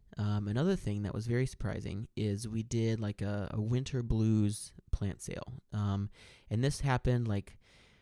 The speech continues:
I wanna say it was around Valentine's Day. And I don't think we did it in twenty twenty-two. I know we did it in twenty twenty-one, though. Um,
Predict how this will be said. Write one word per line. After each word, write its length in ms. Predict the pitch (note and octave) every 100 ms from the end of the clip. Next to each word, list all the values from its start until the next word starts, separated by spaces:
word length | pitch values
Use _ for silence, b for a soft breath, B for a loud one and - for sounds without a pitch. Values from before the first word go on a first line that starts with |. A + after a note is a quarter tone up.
| b b b
I 60 | A#2+
wanna 200 | C3+ E3
say 200 | - E3
it 80 | F2
was 120 | A2+
around 520 | G#2+ G#2 G#2 G#2+ A#2
Valentine's 680 | G#2+ - G2 G2+ - F2+ -
Day. 320 | - B1+ A#2+ - -
And 100 | A#2+
I 40 |
don't 120 | D#3
think 160 | E3+ D#3+
we 60 | C3
did 160 | B2+
it 200 | A#2 - - -
in 120 | A2+
twenty 220 | G#2+ G#2
twenty-two. 480 | G#2 G#2+ G2 - G2+
I 60 | G#2
know 100 | A2
we 80 | B2+
did 120 | A#2+
it 40 |
in 60 | A2
twenty 220 | - G2+
twenty-one, 420 | G#2+ G2+ G#2 G#2
though. 180 | G2 G2 B B B -
Um, 520 | G#2 G2+ G2 G2 G#2+